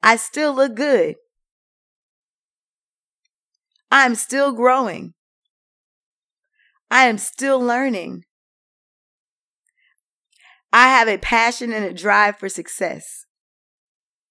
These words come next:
And I accomplish everything I set out to do. Yes, Queen, I said with me, I believe it.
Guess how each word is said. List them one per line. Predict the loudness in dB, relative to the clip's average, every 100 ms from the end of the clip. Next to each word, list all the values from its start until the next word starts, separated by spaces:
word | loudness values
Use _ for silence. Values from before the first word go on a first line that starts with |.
| _ _ _ _ _ _ _ _ _ _
And | -2
I | 2 2
accomplish | 2 -2 -2 -4 -8 -2
everything | 0 0 -4 -6 -6
I | -6
set | -6 -6
out | -6 -8
to | -12
do. | -12 -12 _ _ _ _ _ _ _ _ _ _ _ _ _ _ _ _ _ _ _ _ _ _ _ _ _ _ _ _ _ _ _ _ _ _ _ _ _ _ _ _ _ _ _ _ _
Yes, | -2 4 6 6 6 2
Queen, | -4 -6 -6 -6 -6
I | -6
said | -2 -2
with | 0 -2
me, | -4 -14 -16 _ _ _
I | 2
believe | 4 0 -2 -4
it. | -6